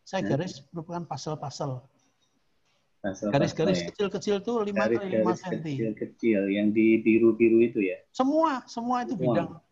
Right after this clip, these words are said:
Speaker 1: Jadi ada
Speaker 2: Hmm.
Speaker 1: berapa ribu itu saya hasilkan gitu.
Speaker 2: Hmm.
Speaker 1: Artinya itu untuk merevitalisasi itu diperlukan ketekunan, kecermatan, ketekunan, kecermatan, itu maknanya, Pak.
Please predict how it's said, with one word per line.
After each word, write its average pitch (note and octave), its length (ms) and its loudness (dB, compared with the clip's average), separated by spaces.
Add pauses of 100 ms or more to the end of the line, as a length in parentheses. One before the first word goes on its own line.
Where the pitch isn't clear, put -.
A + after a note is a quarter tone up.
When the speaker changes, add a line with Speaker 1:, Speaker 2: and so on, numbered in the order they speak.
(420)
Speaker 1:
Jadi C#3+ 240 -2 (220)
ada C#3 240 -2
Speaker 2:
Hmm. C3+ 80 -2
Speaker 1:
berapa C3+ 340 -2 (300)
ribu D#3+ 340 -4
itu C#3+ 180 -4
saya C3+ 220 -6
hasilkan C3 680 -8
gitu. A#2+ 180 -14 (120)
Speaker 2:
Hmm. G2 220 -10
Speaker 1:
Artinya D3 460 -2
itu F3+ 320 -6 (540)
untuk D#3 520 -6
merevitalisasi D3 1400 -4
itu E3+ 180 -10
diperlukan C#3 640 -8
ketekunan, C3+ 840 -6 (480)
kecermatan, C3+ 880 -4 (760)
ketekunan, C#3 580 -6
kecermatan, C#3 840 -6
itu C#3+ 160 -10
maknanya, C#3 560 -4
Pak. B2+ 180 -12